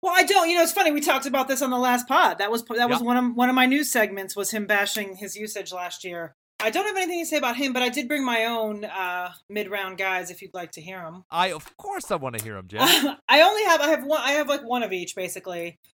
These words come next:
Speaker 1: Um, I have, uh, running back wise, I have Chase Edmonds.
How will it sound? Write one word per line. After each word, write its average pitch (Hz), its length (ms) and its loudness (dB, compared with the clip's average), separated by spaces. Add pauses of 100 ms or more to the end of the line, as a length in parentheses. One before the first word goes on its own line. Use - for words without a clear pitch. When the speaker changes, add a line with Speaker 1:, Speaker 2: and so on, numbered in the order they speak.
(120)
Speaker 1:
Um, 214 260 2
I 233 160 2
have, 254 560 2
uh, 214 380 2
running 277 200 0
back 277 220 2
wise, 262 400 0
I 220 100 -4
have 233 160 -2
Chase 214 300 -2
Edmonds. 170 640 -8